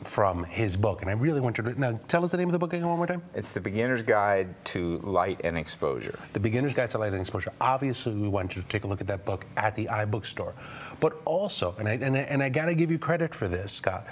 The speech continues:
Speaker 1: this is something that you learned, that you're working with,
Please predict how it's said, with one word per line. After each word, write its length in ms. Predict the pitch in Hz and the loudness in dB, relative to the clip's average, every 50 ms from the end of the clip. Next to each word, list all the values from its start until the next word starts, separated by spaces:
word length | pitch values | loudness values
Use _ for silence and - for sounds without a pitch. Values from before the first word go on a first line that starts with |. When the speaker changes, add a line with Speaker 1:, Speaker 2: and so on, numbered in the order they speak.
| - - - - - - - - - - - - - - - - - - | -14 -12 -12 -14 -14 -14 -16 -18 -18 -18 -18 -18 -16 -16 -16 -10 -2 4
Speaker 1:
this 220 | 110 - 131 - 185 | 4 4 6 4 2
is 100 | 170 - | 2 4
something 340 | - 165 160 156 170 160 | 4 4 4 4 4 4
that 100 | 147 120 | 4 2
you 200 | 104 104 101 113 | 2 2 2 4
learned, 360 | 123 131 123 123 131 139 131 120 - - - | 4 4 4 4 2 2 0 -2 -4 -4 -2
that 100 | 117 113 | 0 2
you're 160 | 107 107 113 | 2 2 2
working 480 | 107 104 107 113 113 - 139 127 135 131 | 4 4 4 4 2 2 0 2 2 2
with, 280 | 113 104 110 - - | 2 2 0 -2 -4